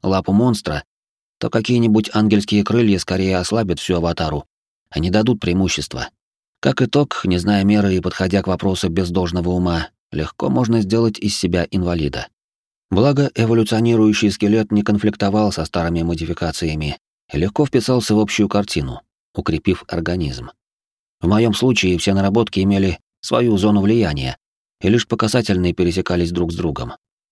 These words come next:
Единственное исключение — лапа монстра, но та изначально и строилась на основе пожирания былых наработок от других модификаций и достижений.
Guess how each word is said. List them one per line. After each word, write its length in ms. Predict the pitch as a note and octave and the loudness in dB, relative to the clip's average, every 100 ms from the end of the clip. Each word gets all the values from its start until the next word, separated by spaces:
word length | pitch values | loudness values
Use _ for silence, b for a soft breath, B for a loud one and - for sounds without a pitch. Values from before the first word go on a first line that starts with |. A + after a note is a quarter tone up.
| _ _ _ | _ _ _
Единственное 560 | F2 G2 G2 F#2 F#2 F2+ | 0 0 0 -2 0 -2
исключение — 560 | - F#2 B2 A2+ F2 D#2 | -2 0 2 2 0 0
лапа 260 | E2+ - G2+ | -4 -2 0
монстра, 480 | G#2+ D#2+ - C2+ - _ _ _ _ | 0 -2 -6 -10 -10 _ _ _ _
но 120 | D#2 | -4
та 200 | D2+ B2 | 0 2
изначально 520 | A#2 A2 A2+ A#2+ G#2+ G#2+ | 2 2 2 2 4 2
и 60 | |
строилась 520 | G2+ B2 A#2+ F#2+ E2+ | 2 2 2 2 0
на 120 | F2 F2+ | -2 -2
основе 320 | G2+ G2+ F#2 | 0 0 0
пожирания 640 | - F2+ G2+ F#2 F2 F2 | -2 0 0 0 0 0
былых 340 | E2+ F#2 F#2 | 0 0 0
наработок 580 | F#2+ F2 F2 F#2+ F2 - | -2 -2 -2 -2 -4 -8
от 160 | - E2+ | -6 -4
других 360 | F#2 F#2 F#2 - | -4 -2 -2 -2
модификаций 640 | F2 E2+ E2 G2 G2 F#2+ | -2 -2 -4 -4 -2 -2
и 120 | - | -2
достижений. 640 | F2+ F2+ - G2 C#2+ B1 | -4 -2 -2 -2 -4 -6